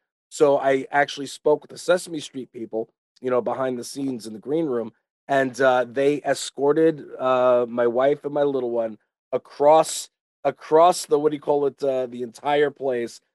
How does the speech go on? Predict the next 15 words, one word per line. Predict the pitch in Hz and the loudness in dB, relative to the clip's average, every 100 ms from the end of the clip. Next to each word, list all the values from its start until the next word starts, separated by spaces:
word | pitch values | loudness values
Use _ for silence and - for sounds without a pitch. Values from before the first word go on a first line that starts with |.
| _ - | _ -2
to | |
go | 135 | 0
to | 143 | 2
the | 123 | 0
private | - 143 156 160 | -2 -2 -2 -4
room | 139 147 135 | -2 -2 0
that | 123 | -4
they | 127 | -2
were | 127 | -4
doing | 117 127 | -6 -8
the | 123 | -8
showing | 117 135 131 127 | -4 -2 -2 -4
with, | 120 113 - | -6 -8 -6
um, | 117 113 113 110 | -6 -6 -10 -14
with | 117 | -16